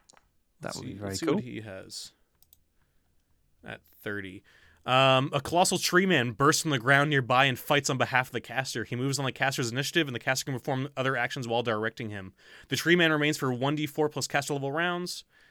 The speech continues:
Speaker 1: Um, so that's, uh, eight rounds. <laughs> Tree man, attack slam, plus twelve melee, damage two D six plus six, A C seventeen, H D six D eight.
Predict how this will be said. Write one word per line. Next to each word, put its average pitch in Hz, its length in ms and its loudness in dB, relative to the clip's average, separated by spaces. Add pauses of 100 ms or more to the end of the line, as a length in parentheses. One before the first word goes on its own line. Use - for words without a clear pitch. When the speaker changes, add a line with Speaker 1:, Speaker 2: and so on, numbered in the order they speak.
(160)
Speaker 1:
Um, 113 400 0
so 117 200 -2
that's, - 640 0 (2000)
uh, 120 180 2
eight 156 200 8
rounds. 160 640 2
<laughs> - 60 -20 (540)
Tree 196 300 4
man, 135 280 4
attack 175 280 6
slam, 156 380 4
plus 165 240 2
twelve 165 240 0
melee, 151 400 0
damage 143 400 0
two 165 60 0
D 151 40 2
six 143 160 -2
plus 139 180 -6
six, 202 300 -2
A 135 100 -6
C 123 120 -6
seventeen, 165 560 -4 (360)
H 131 280 -4
D 143 240 -2
six - 320 0
D 117 260 -10
eight. - 380 -8